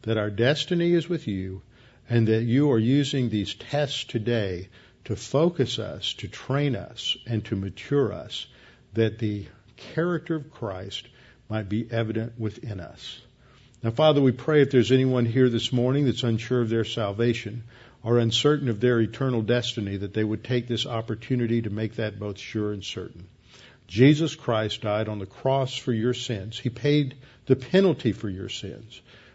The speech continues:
paid in full, so that all we need to do is to trust in him. At that instant that we believe Jesus died for my sins, at that instant we have eternal life.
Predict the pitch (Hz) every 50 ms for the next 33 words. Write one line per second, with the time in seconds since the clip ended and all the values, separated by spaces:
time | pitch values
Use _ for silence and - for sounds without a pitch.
0 | - _ - - 151 170 180 175 170 156 - - 127 104 98 - - - _ -
1 | _ _ _ _ _ _ _ - _ _ _ _ _ _ _ - - - - 131
2 | 123 117 120 123 127 131 143 151 160 165 160 151 139 117 104 113 117 147 170 170
3 | 151 127 120 117 - 117 92 92 101 95 90 95 104 - - _ _ _ _ _
4 | _ _ - _ _ - 120 107 - - 120 - - - 127 120 117 117 - -
5 | 120 107 101 104 101 95 95 95 - 120 110 107 120 - 160 156 180 170 165 -
6 | - 135 117 110 - 120 113 110 110 113 104 95 107 104 113 123 123 113 120 -
7 | 127 135 151 147 - 151 131 - - 127 123 120 120 120 117 117 - 123 113 104
8 | 107 113 120 139 156 147 - - 135 101 85 65 65 - - - - - _ _
9 | - - - - _ _ - 104 92 - 123 139 156 151 135 139 117 113 117 -
10 | - 107 104 - 127 117 110 98 95 117 117 104 98 95 92 90 - - - 110
11 | 101 - - 101 95 98 95 95 - - 95 - - - -